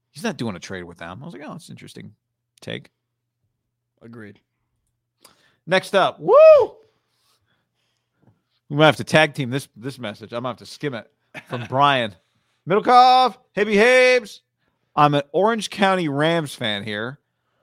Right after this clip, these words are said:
Speaker 1: I know the season just ended, but I'm thinking about next year. Hope you guys make a trip to Irvine to catch some Rams training camp."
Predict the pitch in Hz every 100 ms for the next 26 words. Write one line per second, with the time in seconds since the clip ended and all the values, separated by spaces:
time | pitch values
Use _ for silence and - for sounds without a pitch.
0 | _ 135 185 175 185 165 139 131 135 139
1 | 143 131 120 143 139 139 135 127 - 156
2 | 98 - _ _ _ _ 165 170 180 160
3 | 139 147 131 - 170 - 135 - 202 196
4 | 139 90 92 98 147 - 123 107 131 151
5 | 135 117 - 165 175 131 117 80